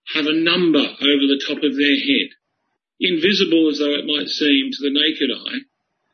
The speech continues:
their number is their worth as a commodity. And they must, of course, in a place that has no society, compete for limited resources, which I would say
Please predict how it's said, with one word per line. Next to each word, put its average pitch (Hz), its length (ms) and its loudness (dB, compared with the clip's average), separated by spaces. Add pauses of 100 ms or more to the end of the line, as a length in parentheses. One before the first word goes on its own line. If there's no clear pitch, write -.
(200)
their 143 200 2 (120)
number 151 520 0 (320)
is 151 220 0 (420)
their 131 400 0
worth 151 380 2 (340)
as 135 140 -4
a 127 80 -8 (140)
commodity. 123 680 -4 (1900)
And 131 160 0
they 147 140 2
must, 185 320 -2
of - 140 -10
course, 113 460 -8 (220)
in 143 140 0
a 123 60 -6
place 131 320 -6
that 123 140 -10 (200)
has 147 180 -2
no 131 140 0
society, 117 800 -6 (420)
compete 123 460 -2 (440)
for 127 80 -10
limited 135 440 0
resources, 120 640 -6 (500)
which 135 220 -2
I 196 200 0
would 139 140 0
say 107 400 -8